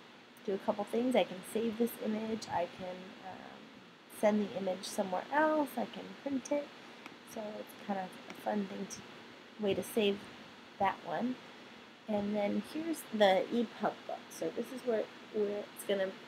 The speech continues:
uh, work nicely with iBooks. If I click on E pub book, I'm gonna just save it somewhere. Let's go into my documents and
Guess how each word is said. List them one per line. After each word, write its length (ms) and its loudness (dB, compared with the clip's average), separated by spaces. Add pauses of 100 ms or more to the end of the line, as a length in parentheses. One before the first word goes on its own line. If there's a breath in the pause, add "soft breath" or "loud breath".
(600)
uh, 60 -4 (240)
work 140 4 (100)
nicely 500 0
with 160 -8 (320)
iBooks. 640 -8 (240)
If 140 -14
I 40 -8 (120)
click 100 -2 (140)
on 80 -6 (120)
E 120 2 (100)
pub 140 -4 (120)
book, 220 -6 (840)
I'm 160 -8
gonna 140 2
just 240 -4 (920)
save 200 2
it 60 -8 (160)
somewhere. 400 -4 (100)
Let's 220 -8 (160)
go 60 -4
into 880 -10 (2000)
my 180 0
documents 1120 -8 (140)
and 100 -6